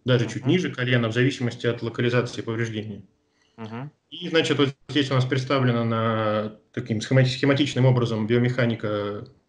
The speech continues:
Speaker 1: бега. И вот красным, а, выделена фаза terminal swing, ну, как по-русски, наверное, можно сказать, там, фаза выноса,
Speaker 2: Мгм.
Speaker 1: а, нижней конечности вперёд.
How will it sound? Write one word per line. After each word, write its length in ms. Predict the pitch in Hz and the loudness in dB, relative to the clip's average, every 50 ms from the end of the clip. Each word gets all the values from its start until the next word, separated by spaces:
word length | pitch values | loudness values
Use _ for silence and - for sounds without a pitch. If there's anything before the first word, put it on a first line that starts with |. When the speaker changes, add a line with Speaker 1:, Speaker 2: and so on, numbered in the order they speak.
| _ _ - | _ _ -8
Speaker 1:
бега. 540 | 113 113 156 202 214 147 120 110 - - - - - _ _ _ _ _ _ _ _ _ - | 0 2 4 4 4 2 0 0 -2 -10 -18 -20 -20 _ _ _ _ _ _ _ _ _ 0
И 80 | 127 | 4
вот 200 | 127 127 123 127 | 6 6 6 4
красным, 760 | 127 - 139 156 165 160 - 139 131 127 123 123 127 123 123 - _ _ _ _ _ _ _ _ _ | 2 0 2 2 2 2 0 0 2 4 2 2 2 -4 -12 -16 _ _ _ _ _ _ _ _ _
а, 200 | - 131 131 123 | 0 2 4 6
выделена 920 | 123 143 139 135 131 127 123 123 123 120 120 120 117 113 117 113 - - _ _ _ | 6 6 4 4 2 2 4 4 2 2 2 2 0 0 -2 -4 -6 -12 _ _ _
фаза 720 | - - 143 135 135 131 123 120 120 117 120 - - - _ _ _ _ - | -4 2 4 6 6 6 6 6 4 4 2 -2 -10 -20 _ _ _ _ 4
terminal 340 | 147 131 135 127 123 120 117 | 4 6 6 6 6 4 4
swing, 400 | - - 131 165 208 214 - - - - - - - - - | 0 -2 -2 0 2 2 0 0 -6 -12 -20 -20 -20 -12 -4
ну, 120 | 151 156 127 | -2 0 0
как 120 | 127 123 | 0 4
по-русски, 340 | 127 131 139 139 131 - - | 4 4 4 4 2 2 2
наверное, 200 | 123 120 120 120 123 | 4 4 4 4 4
можно 140 | 117 110 | 2 2
сказать, 300 | - - 113 113 110 104 - | 0 0 0 0 0 -2 -4
там, 120 | 104 101 | -12 -12
фаза 380 | - - 127 120 117 110 117 113 110 107 107 - _ - | -2 2 4 4 4 4 0 -2 -4 -6 -8 -12 _ -4
выноса, 720 | 120 127 139 139 123 110 - - - 104 104 101 98 - - - _ _ _ _ _ | 0 2 4 4 4 2 0 -6 -8 -10 -10 -10 -12 -16 -18 -20 _ _ _ _ _
Speaker 2:
Мгм. 320 | 139 139 139 - 165 185 - | -16 -14 -6 -4 -2 -2 -2
Speaker 1:
а, 80 | 110 117 | -4 -4
нижней 220 | 127 127 120 - _ _ | -6 -6 -6 -8 _ _
конечности 480 | - 127 127 127 127 127 113 - - - | 2 4 6 6 4 2 -4 -10 -14 -18
вперёд. 500 | - - 127 131 165 208 220 - - | -12 -8 -4 -4 -2 -2 -4 -6 -12